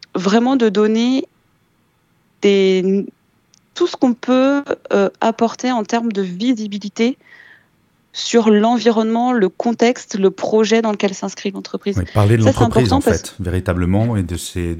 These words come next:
Speaker 2: aussi de ses valeurs, du, du grand projet, en fait, et non pas, je recrute pas un pion, mais je re-,
Speaker 1: Exactement.
Speaker 2: je recrute quelqu'un qui va participer à la grande mission, c'est ça ?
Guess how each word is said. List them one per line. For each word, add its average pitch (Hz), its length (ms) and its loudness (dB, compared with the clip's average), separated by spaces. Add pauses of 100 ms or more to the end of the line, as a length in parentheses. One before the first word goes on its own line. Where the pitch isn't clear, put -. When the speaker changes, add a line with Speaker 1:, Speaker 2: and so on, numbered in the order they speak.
Speaker 2:
aussi 90 240 -10
de - 60 -12
ses - 140 -8
valeurs, 101 440 -2
du, 90 200 -6
du 80 140 -8
grand 101 280 2
projet, 104 380 0
en 95 60 -2
fait, - 300 -6
et 82 60 -4
non 82 140 -2
pas, 98 180 -2
je 87 100 -4
recrute - 240 -6
pas 92 120 -2
un 90 120 0
pion, 123 300 -2 (500)
mais 85 100 -6
je 82 160 -4
re-, 85 180 0
Speaker 1:
Exactement. 180 680 2
Speaker 2:
je 87 240 -8
recrute 90 340 0
quelqu'un 92 280 -2
qui 101 80 -6
va 82 100 -4
participer - 540 -6
à 98 80 -2
la 82 120 -6
grande 90 220 -4
mission, 92 400 -4
c'est - 160 -18
ça ? 101 180 -8